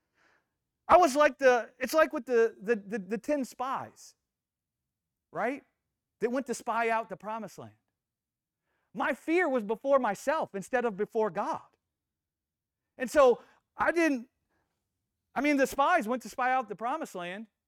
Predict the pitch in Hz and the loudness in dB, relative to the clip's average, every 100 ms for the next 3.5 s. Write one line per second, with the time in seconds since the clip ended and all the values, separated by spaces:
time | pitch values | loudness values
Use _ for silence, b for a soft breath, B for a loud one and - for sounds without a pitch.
0 | - 226 220 277 277 262 277 247 185 240 | -10 -6 2 2 2 -4 -6 -10 -8 -6
1 | 339 254 220 226 226 226 269 254 220 220 | -6 -6 -6 -4 -4 -2 -2 -2 -2 -4
2 | 320 320 - 160 123 107 _ 202 254 320 | -4 -6 -10 -12 -12 -12 _ -6 -4 -2
3 | 262 254 311 330 - | -2 -4 -4 -6 -8